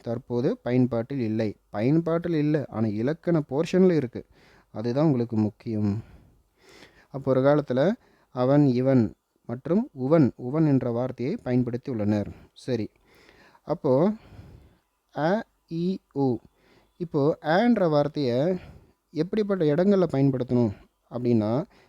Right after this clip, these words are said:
சேமியில் உள்ள பொருட்களை குறிக்க. அது பொருளா இருக்கலாம் அல்லது உயிருள்ள மனிதர்களாகவும் இருக்கலாம். சேய்மை அப்படின்னா என்னங்க? தொலைவுன்னு அர்த்தம்,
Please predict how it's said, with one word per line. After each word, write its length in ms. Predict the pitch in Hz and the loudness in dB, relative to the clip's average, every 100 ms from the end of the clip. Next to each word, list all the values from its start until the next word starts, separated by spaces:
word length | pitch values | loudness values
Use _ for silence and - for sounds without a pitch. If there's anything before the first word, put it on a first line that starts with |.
| _ - | _ -18
சேமியில் 640 | - 180 214 220 214 220 | -2 2 4 6 4 2
உள்ள 200 | 151 139 | 0 0
பொருட்களை 520 | 131 143 156 - 131 143 | -4 -6 -10 -6 -6 -4
குறிக்க. 380 | 127 120 - 117 113 104 - _ - - _ - | -6 -8 -6 -6 -4 -6 -10 _ -20 -20 _ -6
அது 120 | 120 | -6
பொருளா 380 | - 135 147 151 | -2 0 2 2
இருக்கலாம் 440 | 139 127 143 160 240 240 - - _ | 2 -2 -2 2 0 -2 -16 -20 _
அல்லது 220 | 131 131 | -6 -2
உயிருள்ள 320 | 127 135 139 131 | -2 0 0 0
மனிதர்களாகவும் 720 | 120 127 123 113 110 123 147 | 2 2 0 -2 -2 0 0
இருக்கலாம். 320 | 107 101 117 _ _ _ - _ - | -4 -12 -14 _ _ _ -20 _ -2
சேய்மை 460 | 196 220 226 214 190 | 2 4 6 6 4
அப்படின்னா 320 | 143 139 143 | 2 0 4
என்னங்க? 260 | 131 120 117 110 - _ _ | 4 4 2 -2 -12 _ _
தொலைவுன்னு 500 | - 143 147 143 160 | -6 -2 0 2 2
அர்த்தம், 300 | 120 101 - | 0 -6 -16